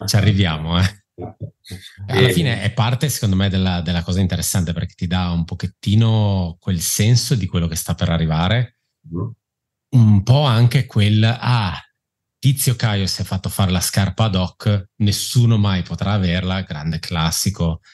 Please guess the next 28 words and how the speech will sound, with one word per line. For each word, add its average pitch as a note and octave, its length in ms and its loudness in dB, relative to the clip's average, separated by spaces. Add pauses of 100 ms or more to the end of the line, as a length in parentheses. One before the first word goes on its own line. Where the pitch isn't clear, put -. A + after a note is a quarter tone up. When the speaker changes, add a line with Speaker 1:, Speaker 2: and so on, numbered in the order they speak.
(140)
Speaker 1:
di - 120 -4
cui F2+ 140 -2
parliamo E2+ 280 2
sempre, E2 380 0
la D#2 80 0
famosa E2 500 0
oca E2+ 320 0
con - 160 -6
la E2+ 80 0
ghetta E2+ 460 0
che - 120 -12
usa D#2+ 560 -2 (440)
Walmsley, G2 880 4
eh, D#2+ 560 -6
che E2 220 -4
abbiamo D#2 240 -2
visto D#2 340 -4
addosso D#2 500 -4
a, D2+ 300 -8
a - 720 -12
Jonas D#2 460 -2
Russi, G#2+ 380 4
eccetera, A2 300 2
eccetera, G2 360 -2
però F2 180 -4
sì, - 160 -4
appunto, E2 380 -4
è, E2 180 -6